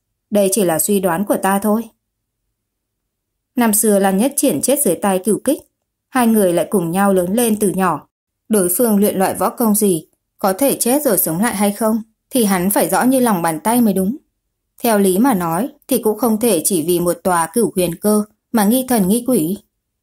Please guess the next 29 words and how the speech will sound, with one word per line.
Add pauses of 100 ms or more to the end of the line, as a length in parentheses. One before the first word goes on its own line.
(140)
Sở
Uyên
nói. (800)
"Như
vậy
có
chút
nghĩ
không
thông." (1300)
"Nghĩ
không
ra
thì
đừng
nghĩ," (420)
Đoạn
Mạch
Nguyệt
nói. (580)
"Ngươi
chỉ
cần
quản
việc
triều
đình
là
được,